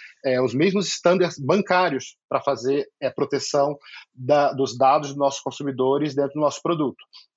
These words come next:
Então, é, se hoje, né, esse empreendedor ele já confia no, no banco dele, que armazena os dados dele na nuvem,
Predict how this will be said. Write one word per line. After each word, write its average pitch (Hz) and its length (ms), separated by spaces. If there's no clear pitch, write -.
Então, 147 720
é, 127 520
se - 240
hoje, 165 320
né, 131 340
esse 135 220
empreendedor 143 480
ele 127 80
já 156 180
confia 156 720
no, 135 460
no 151 100
banco 165 440
dele, 131 400
que 156 80
armazena 143 520
os 127 160
dados 135 240
dele 139 200
na 139 100
nuvem, 127 460